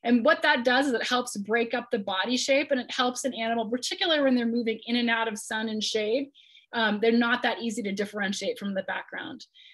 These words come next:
This reverse counter shading, the, the darker on the bottom than they are on top, makes them easier to see in the landscape than they otherwise would be. And so that's a really, really important component of their signal. And that's one of those things that you'll see in those other species,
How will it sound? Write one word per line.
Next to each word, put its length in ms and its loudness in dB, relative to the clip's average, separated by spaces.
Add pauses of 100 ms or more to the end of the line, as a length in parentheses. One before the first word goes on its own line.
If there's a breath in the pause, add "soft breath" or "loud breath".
(120 loud breath)
This 220 4
reverse 400 4
counter 320 0
shading, 480 0
the, 160 -2 (160)
the 80 2
darker 480 0
on 100 2
the 60 4
bottom 340 0
than 80 0
they 140 -4
are 180 -4
on 220 -6
top, 360 -6
makes 320 -2
them 180 -4 (100)
easier 500 4
to 180 -2
see 420 -4
in 100 0
the 80 -2
landscape 580 -4
than 120 2
they 140 -6
otherwise 540 -4
would 160 -8
be. 220 -10 (340 loud breath)
And 100 -4
so 80 6
that's 180 4
a 80 4
really, 420 4
really 280 4
important 540 -8
component 460 -2
of 140 -4
their 140 0
signal. 460 -8 (280 loud breath)
And 120 4
that's 200 4
one 120 2
of 60 4
those 180 4
things 300 -2
that 140 -2
you'll 160 0
see 220 -6
in 100 -4
those 180 -2 (100)
other 240 4
species, 760 -6